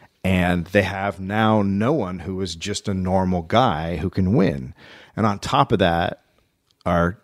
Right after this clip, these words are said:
our Supreme Court said, "Hey, everybody, all money can be spent. Spend whatever you want."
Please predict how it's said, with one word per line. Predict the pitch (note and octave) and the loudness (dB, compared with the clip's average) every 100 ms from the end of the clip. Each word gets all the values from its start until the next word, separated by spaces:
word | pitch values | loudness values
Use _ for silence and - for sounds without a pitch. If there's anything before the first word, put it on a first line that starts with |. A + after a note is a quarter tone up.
| - | -6
our | F2 F2 | 0 2
Supreme | - - G#2+ | 2 2 2
Court | - G#2 G#2+ | 4 0 2
said, | G2+ | 0
"Hey, | G2 G3 G3+ | 2 2 4
everybody, | D#3 C#3 D3 F3 F#3+ - - - _ - - _ _ _ | 4 2 2 2 0 -2 -16 -20 _ -20 -20 _ _ _
all | D#3+ F#3 F#3 | 0 2 4
money | F#3 F3+ F3 E3 | 4 2 2 0
can | E3 D#3 | -2 -2
be | E3+ F3 E3 | 0 0 0
spent. | - - E3 C#3 A2 - - - | -4 -2 0 0 -2 -6 -20 -18
Spend | - - F#3+ F3+ | -10 -2 2 4
whatever | F3+ F3 | 4 4
you | E3+ | 4
want." | E3 F3+ E3+ G#2+ | 4 4 4 2